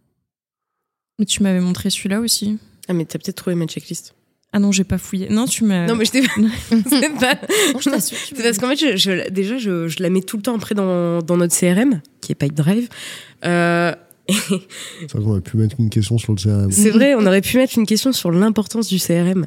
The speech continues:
Speaker 4: Ouais, complètement.
Speaker 2: euh, dans une équipe commerciale. Et je, je, je mets toujours la checklist après dans le C R M, comme ça tout le monde peut retrouver un peu les, les questions qui avaient été abordées.
Speaker 1: Et bah, du coup, je l'utilise à chaque rendez-vous et je la mets aussi dans Pipedrive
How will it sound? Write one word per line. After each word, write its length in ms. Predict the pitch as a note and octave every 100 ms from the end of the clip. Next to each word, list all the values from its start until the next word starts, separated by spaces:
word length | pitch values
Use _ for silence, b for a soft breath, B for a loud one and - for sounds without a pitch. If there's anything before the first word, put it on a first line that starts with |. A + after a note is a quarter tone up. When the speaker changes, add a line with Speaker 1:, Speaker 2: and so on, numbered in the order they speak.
| -
Speaker 4:
Ouais, 200 | A2 C#3
complètement. 400 | C#3 G#2+ G2+ D3
Speaker 2:
euh, 40 | E2
dans 140 | E3+
une 120 | E3+ E3+
équipe 160 | D3+
commerciale. 360 | D3 D#3 D#3 - -
Et 60 |
je, 240 | E3 F#3+ F3+
je, 180 | F3 F3+
je 160 | D#3+
mets 200 | G3 A#3+
toujours 400 | B3 - A3 C4+
la 100 | A#3
checklist 400 | G3+ F#3 - A#3 F#3+
après 220 | - G#3+
dans 180 | F#3+ G3+
le 40 |
C 240 | G3 F#3 F3+
R 60 |
M, 200 | G3 A3+
comme 140 | F#3 D#3+
ça 140 | G#3
tout 140 | G3+ F#3+
le 60 |
monde 100 | G3
peut 120 | F#3 F3+
retrouver 400 | E3+ - E3 F3+
un 100 | E3+
peu 140 | F#3
les, 300 | D#3 C#3+ C#3 -
les 80 |
questions 280 | D3+ D#3+ G3
qui 120 | F3+
avaient 120 | D#3+ D3+
été 120 | D#3
abordées. 420 | C#3+ C#3+ C3+ C3 - _ _ _ _ _ _ -
Speaker 1:
Et 80 | F#3+
bah, 100 | F3
du 140 | E3
coup, 120 | E3
je 40 | A#3
l'utilise 380 | G#3 - F3 F3+
à 80 |
chaque 200 | F3+ F#3
rendez-vous 440 | - F#3 E3 D#3+ F3
et 60 | G#3
je 80 |
la 80 | F3+
mets 120 | D#3+
aussi 260 | D#3+ D#3+ -
dans 120 | F#3+
Pipedrive 340 | F#3 F#3 E3+